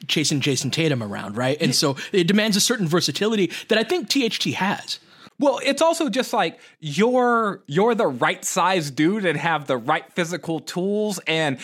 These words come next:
Speaker 2: we're trying to get you to have the right mentality as well. And so part of that right mentality is, no, like, jump in there and do it,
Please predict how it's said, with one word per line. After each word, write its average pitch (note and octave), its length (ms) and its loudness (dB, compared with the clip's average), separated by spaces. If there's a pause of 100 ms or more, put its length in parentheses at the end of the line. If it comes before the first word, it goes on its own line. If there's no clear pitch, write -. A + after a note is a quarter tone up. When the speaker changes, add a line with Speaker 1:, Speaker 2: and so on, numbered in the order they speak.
(160)
Speaker 2:
we're F3+ 300 4
trying G3 500 0
to D#3+ 140 -10 (140)
get D#3+ 260 0
you F3 180 -2
to D#3+ 80 0
have D#3+ 400 0
the D3 80 2
right E3+ 240 0
mentality F3+ 640 0
as B2+ 160 -2
well. F3+ 360 2 (140)
And F3 160 0
so D#3+ 200 0 (200)
part A#3 220 0
of C#4+ 80 -6
that E3+ 180 -2
right D#3 180 0
mentality D#3 720 0
is, C3+ 400 0 (300)
no, B3+ 200 2
like, D3 340 -2 (360)
jump F#3+ 260 0
in A3+ 120 4
there F#3 180 2
and B2 180 -4
do C3+ 200 0
it, A#3 260 -4